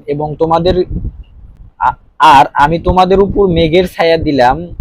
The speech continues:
এবং তোমাদের প্রতি নাজির করলাম মান্না ও সালওয়া। তোমাদের, তোমরা সেই পবিত্র বস্ত্র থেকে আহার করো, যা আমি তোমাদের রিজিক দিয়েছি। আর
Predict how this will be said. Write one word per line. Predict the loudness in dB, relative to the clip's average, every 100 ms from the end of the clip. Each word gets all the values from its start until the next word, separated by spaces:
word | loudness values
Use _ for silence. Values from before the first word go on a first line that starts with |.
| -2
এবং | -2 0 -2 -6 -4
তোমাদের | 0 2 2 2 -2 -12 _ _ _
প্রতি | -6 -2
নাজির | 0 2 2 0
করলাম | 0 2 2 0 -4
মান্না | 2 2 2 2 2 2
ও | 0 2 2 -2 _ -20
সালওয়া। | -2 -2 0 -2 -2 -2 -6 -20 -20 _
তোমাদের, | -4 -2 2 0 0 -8 -12 -18 _ -20 -14 -8
তোমরা | -2 4 6 6 4 0 -8 -8 -6
সেই | -2 0 2
পবিত্র | 2 0 0 0 -2
বস্ত্র | 2 2 2 -2 -4
থেকে | -4 -2 2
আহার | 4 4 2
করো, | 2 0 0 0
যা | 2 4
আমি | 4 2 -2 -4
তোমাদের | -4 -4 -2 -2
রিজিক | -4 -6 -8 -8
দিয়েছি। | -4 -4 -6 -16 -20 _ _ _
আর | 4 4 2